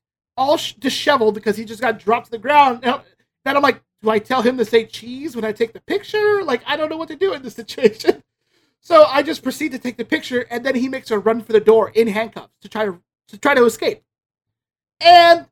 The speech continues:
he happens to get to the door when the cops were coming in and then gets tackled to the ground again. So,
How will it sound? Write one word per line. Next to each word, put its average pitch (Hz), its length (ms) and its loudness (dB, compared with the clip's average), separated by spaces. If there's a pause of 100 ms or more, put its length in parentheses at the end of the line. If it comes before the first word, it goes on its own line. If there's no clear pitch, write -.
(340)
he 285 100 -6
happens 285 340 -2
to 277 100 -18
get 285 180 -14
to 254 60 -18
the 269 80 -16
door 262 240 -10
when 233 140 -8
the 208 80 -6
cops 381 320 -2
were 240 80 -14
coming 240 280 -4
in 254 400 -10
and 233 160 -2
then 226 140 -4
gets 208 340 -2
tackled 247 440 -2
to - 60 -20
the 233 100 -12
ground 208 360 -2
again. 170 240 -16 (580)
So, 180 340 -8